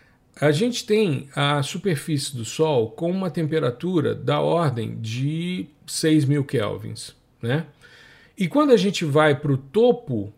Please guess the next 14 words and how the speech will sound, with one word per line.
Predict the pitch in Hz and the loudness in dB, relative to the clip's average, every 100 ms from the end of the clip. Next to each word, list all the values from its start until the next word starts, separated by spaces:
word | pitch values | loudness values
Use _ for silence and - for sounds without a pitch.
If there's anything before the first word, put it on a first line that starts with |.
| _ _ - | _ _ -14
dessa | 117 113 151 160 139 135 113 | -8 2 4 4 -2 -2 -2
região | 98 135 120 117 123 117 107 107 - _ _ | 0 -2 -2 -2 -2 -2 -4 -8 -14 _ _
atmosférica | 123 - 123 107 - 143 160 160 110 - 107 - _ | -6 -4 -4 -4 -2 4 4 4 0 -6 -10 -12 _
ou | 143 170 165 | 4 4 2
corona | 123 110 135 170 147 104 98 - | 0 2 2 2 2 -2 -6 -14
solar, | - - 107 110 123 110 _ _ _ - - _ | -18 -12 -8 -6 -6 -10 _ _ _ -20 -20 _
a | - | -6
temperatura | 135 185 202 208 156 226 196 | -2 2 4 4 2 2 4
vai | 214 | 2
pra | 190 208 - | 2 0 0
um | 254 339 311 | 0 2 2
milhão | 220 165 196 | 2 0 0
de | 185 156 | 0 -2
kelvins. | 143 120 110 98 98 - | -2 0 -2 -6 -12 -16